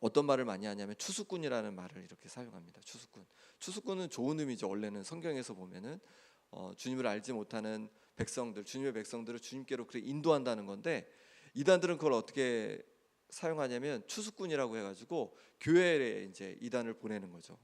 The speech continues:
그러면 그 이단들이 어떻게 하냐면 처음에 이 마음을 이렇게 갈라놓습니다. 그래서, 어, 교회에 대해서 여러 가지 비방하고 목회자에 대해서 비방하면서 교회와 그 마음을, 성도들의 마음을 이렇게 갈라놓는 거죠.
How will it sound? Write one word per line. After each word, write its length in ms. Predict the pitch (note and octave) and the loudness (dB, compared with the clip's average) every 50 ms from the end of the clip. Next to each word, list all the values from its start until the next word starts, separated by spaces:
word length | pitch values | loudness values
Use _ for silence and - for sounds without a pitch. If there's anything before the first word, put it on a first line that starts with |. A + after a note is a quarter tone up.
| _ _ | _ _
그러면 420 | _ B2+ B2 C3 D3+ D#3+ B2+ G2+ - - - - - - _ _ | _ -4 -4 -2 0 0 -2 -2 -4 -10 -20 -20 -20 -20 _ _
그 100 | - D3+ | 2 2
이단들이 460 | B2+ B2 B2 D3+ D3 C#3 C3+ C3+ C3+ | 4 4 4 4 4 4 2 2 2
어떻게 240 | G#2+ G#2 - - A#2 | 2 2 -2 -4 -4
하냐면 260 | A#2 A2 A#2 A#2 A#2 | -2 -2 -2 -4 -4
처음에 420 | - - - F#3 F3+ E3+ F3 D#3+ | -4 -2 0 0 0 2 0 -2
이 100 | B2+ A2+ | -2 -2
마음을 500 | G#2+ A2 G#2 G#2+ A2+ A#2+ B2 B2+ C3 A#2+ | -2 -2 0 2 2 2 2 0 -2 -4
이렇게 240 | G#2+ G#2 G2 - A2+ | -4 -6 -8 -10 -10
갈라놓습니다. 840 | - - - G#2+ A2 A#2+ A#2 G#2+ F#2+ - - - F2 F2 D#2+ D#2+ - _ _ _ _ _ _ _ _ _ | -10 -6 -6 -2 -2 -2 -2 -4 -8 -12 -16 -18 -18 -20 -20 -20 -20 _ _ _ _ _ _ _ _ _
그래서, 420 | - A2 G2+ - A2 G#2 G#2 G#2 - - - _ _ - | -8 -8 -6 -4 -4 -4 -4 -6 -10 -18 -20 _ _ -12
어, 100 | - G#2 - | -12 -12 -6
교회에 260 | - B2 B2 B2 B2 | 0 2 4 4 4
대해서 540 | A2+ A#2 A2+ A2+ - - A2 A2 G#2+ G#2+ G#2+ - | 4 2 0 0 0 0 0 0 0 -2 -2 -4
여러 120 | - A#2 A#2 | -2 -2 0
가지 220 | A2 A2+ A2 A2+ | 0 -2 -2 -4
비방하고 640 | G#2 - - G2+ A2 A2 G#2+ G#2+ G#2 G2 F2+ - G#2+ | -10 -12 -12 -10 -8 -6 -6 -6 -8 -8 -8 -8 -10
목회자에 920 | G2+ G#2 G#2 - C#3 B2 A2+ A#2 A2 A#2 A2+ - - - - A2 A2 A2+ A2 | -10 -10 -8 -6 -6 -6 -4 -4 -4 -6 -6 -6 -12 -12 -6 -4 -2 -2 0
대해서 260 | A2 G#2+ G#2 - - | -2 -4 -4 -6 -10
비방하면서 800 | - B2 G#2+ A#2 A#2+ A#2+ A#2+ A2 A2 A2+ A2+ - E3+ C#3+ G2 - - - - - - - - - - _ _ _ - | -10 -6 -4 -2 -2 -2 -2 -2 -4 -6 -4 -2 -2 -2 -2 -4 -10 -20 -20 -20 -20 -20 -20 -20 -20 _ _ _ 0
교회와 560 | - D3 D#3 E3 E3 E3 E3 D#3+ D#3+ D#3+ D#3 D#3 | 4 4 6 6 6 6 8 6 6 6 4 2
그 100 | - E3+ | -2 -4
마음을, 400 | D3 A#2+ G#2+ A2 A#2 A#2+ C#3+ D3 | -2 0 2 2 2 2 0 -2
성도들의 500 | C#3 - G#3 F#3+ F3 F#3+ E3+ E3+ D#3 D3+ | -4 -4 -8 -2 -2 -2 0 2 2 2
마음을 360 | C3+ A#2+ G#2 G2+ G#2+ A2+ B2+ | 2 2 -2 -2 -4 -4 -6
이렇게 200 | A#2+ A2 B2 - B2 | -8 -10 -10 -12 -12
갈라놓는 540 | - - A#2 A2+ A#2 A2+ G2+ G2 F2+ F2 F2 | -8 -4 -2 0 0 -2 -2 -6 -12 -14 -18
거죠. 240 | F2 D#2 - - | -20 -20 -20 -20